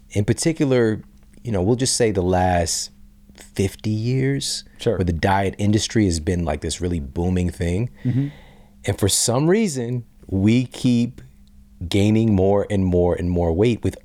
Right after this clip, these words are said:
Speaker 1: all of these
Speaker 2: <laughs>
Speaker 1: options and these different diets.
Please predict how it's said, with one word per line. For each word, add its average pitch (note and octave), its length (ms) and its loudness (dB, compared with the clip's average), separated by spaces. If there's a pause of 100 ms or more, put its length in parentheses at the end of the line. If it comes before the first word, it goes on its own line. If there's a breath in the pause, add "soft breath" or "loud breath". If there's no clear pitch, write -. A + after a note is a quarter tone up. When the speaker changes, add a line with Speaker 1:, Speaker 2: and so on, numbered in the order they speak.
Speaker 1:
all A2 480 2
of F#2 180 -2
these F#2+ 320 2
Speaker 2:
<laughs> - 40 -8
Speaker 1:
options G#2 680 0
and F2 80 0
these E2+ 140 -2
different E2 400 -6
diets. G2+ 680 -2